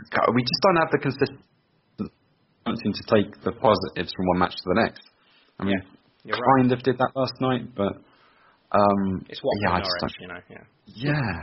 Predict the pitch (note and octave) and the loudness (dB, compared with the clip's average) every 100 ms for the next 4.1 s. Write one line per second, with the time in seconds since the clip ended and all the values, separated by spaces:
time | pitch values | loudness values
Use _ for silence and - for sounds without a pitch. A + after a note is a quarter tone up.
0 | - - - - - - - - G2+ - | -12 -14 -14 -12 -8 -10 -6 -4 -4 -4
1 | - G#2 F#2+ F#2 F#2+ F#2 F2 - - F#2 | 2 2 2 -2 -2 0 -2 -6 -2 0
2 | F2 - E2+ D#2 F2 F2+ E2 - - G#2 | 0 2 0 2 4 4 2 -2 4 8
3 | G#2+ - G2+ F#2+ E2+ - - - _ G2 | 6 4 2 2 0 -8 -20 -20 _ 2
4 | E2 | 4